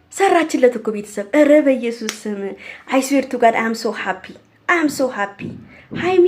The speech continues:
እንደዚህ፣ እ፣ በደስ የሚል ፕራንክ እንደዚህ ያምራል። በቃ እውነት በጣም ነው ያስደስተኝ፣ በጣም ነው ያዝናናኝ፣ በጣም ነው ያሳቀኝ። እ፣ good, this is good, this is good. ፋሚሊ፣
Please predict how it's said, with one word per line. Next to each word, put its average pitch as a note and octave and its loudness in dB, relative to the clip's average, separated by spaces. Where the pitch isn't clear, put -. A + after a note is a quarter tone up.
እንደዚህ፣ C#4+ 2
እ፣ A3 0
በደስ F#4 2
የሚል D#4 6
ፕራንክ A3 2
እንደዚህ G#3+ -2
ያምራል። A3+ 2
በቃ - -8
እውነት D4 4
በጣም - 4
ነው A#3+ 0
ያስደስተኝ፣ A3 -4
በጣም C4+ 2
ነው C#4+ 6
ያዝናናኝ፣ A3 0
በጣም C4 0
ነው C4+ 4
ያሳቀኝ። A#3 -4
እ፣ G3 -2
good, D#4+ 2
this D4+ 0
is E4 4
good, A3+ -4
this C#4+ 0
is D#4 0
good. G#3 -10
ፋሚሊ፣ F4+ 6